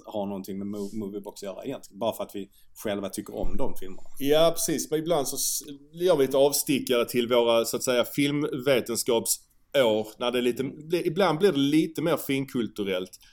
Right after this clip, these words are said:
Speaker 2: Men ofta är det ju genrefilm. F-, som sagt, filmer man kunde hyra från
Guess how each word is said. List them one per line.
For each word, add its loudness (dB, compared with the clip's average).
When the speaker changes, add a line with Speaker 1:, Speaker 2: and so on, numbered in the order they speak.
Speaker 2:
Men -4
ofta 2
är 2
det -2
ju 0
genrefilm. -2
F-, -16
som -10
sagt, 0
filmer -2
man 0
kunde -2
hyra 0
från 2